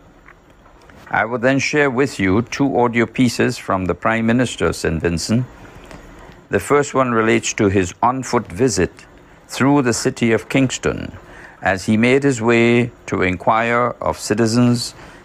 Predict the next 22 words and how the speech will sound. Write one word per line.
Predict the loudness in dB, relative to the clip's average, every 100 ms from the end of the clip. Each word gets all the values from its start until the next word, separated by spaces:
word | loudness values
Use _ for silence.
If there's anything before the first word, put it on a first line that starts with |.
| -4
business | 0 0 0 0
houses, | 0 -2 0 0 0 -2
and | -2 0
others. | -2 -2 -6 -6 -12 -14 -16 -20 -20 -20 -20 -20 -20 -20 -10
The | -6
second | 0 0 0 -2
audio | 0 0 0 -2
piece, | 0 2 2 0 -6 -12 -16 -20 -20 -8
which | -4 -4 0
will | 0 2
be | 2 0
shared, | 0 0 2 2 0 -6 -14 -20 -20 -20 -20 -20 -20 -20 -20 -20 -20 -20 -20 -20 -10
is | -2 -2 0
very | 0 0 0 -2
emotional, | 0 0 -2 -6 -8 -8 -12 -20 -20 -20 -20 -20 -20 -20 -20 -20 -20 -20 -20 -20 -16 -4
which | -4 -2
brought | 0 0 0 -8 -20 -4
Prime | -2 0 0
Minister | -2 -4 -4
Gonzalez | -2 -2 -2 0 2 2 0 -2 -10
to | -12
tears | -6 -4 -2 -4 -10 -14 -18